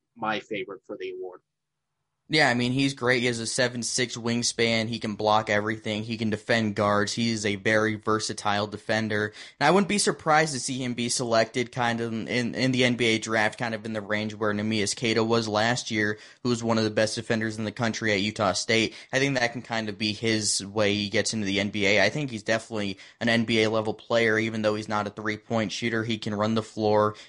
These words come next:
Speaker 2: good rim running big man that can block shots. He's going to be really good for the Bonnies this season. For me, it's Lucas Williamson, another mid-major guy. Uh, he just is an awesome defender.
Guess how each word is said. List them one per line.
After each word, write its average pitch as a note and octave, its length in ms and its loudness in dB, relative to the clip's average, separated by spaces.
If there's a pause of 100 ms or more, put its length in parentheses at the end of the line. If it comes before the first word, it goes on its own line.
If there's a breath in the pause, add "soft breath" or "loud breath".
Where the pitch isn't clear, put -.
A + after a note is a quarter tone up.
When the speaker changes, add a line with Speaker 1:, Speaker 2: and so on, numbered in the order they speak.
(120)
Speaker 2:
good A#2+ 140 2
rim A2+ 340 0
running A2 240 0
big G#2 260 -2
man G#2 260 -2
that G2+ 180 -2
can G#2 120 -8
block G2 320 2
shots. G2+ 480 -2
He's G#2+ 160 -8
going G#2+ 200 -2
to G2 40 -2
be G2+ 140 -6
really G#2 260 0
good G#2 260 2
for G#2+ 120 -6
the G2+ 100 -4
Bonnies G2+ 480 0
this F#2+ 180 -2
season. G#2+ 460 -2 (440 loud breath)
For C3+ 200 0
me, D#3 280 6
it's D3 120 2
Lucas C#3 320 4
Williamson, C#3+ 680 2
another A#2 300 0
mid-major B2 460 -4
guy. C3 340 2 (360 loud breath)
Uh, G#2 180 2
he C3 220 -6
just C3+ 320 0
is B2 140 -2
an B2 80 0
awesome A#2+ 320 2
defender. A#2 580 0